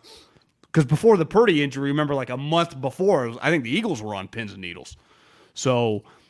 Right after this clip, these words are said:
one thing's clear. If you got a really good quarterback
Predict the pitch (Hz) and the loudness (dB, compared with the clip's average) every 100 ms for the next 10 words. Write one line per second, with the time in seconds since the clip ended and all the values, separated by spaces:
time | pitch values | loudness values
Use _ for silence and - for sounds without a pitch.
0 | _ - 185 214 180 - 160 104 - 135 | _ 0 2 2 -2 2 2 2 -4 -8
1 | 131 180 214 190 156 180 196 190 196 220 | -2 0 2 2 4 6 6 4 2 2
2 | 156 120 107 104 - | 2 0 -4 -6 -8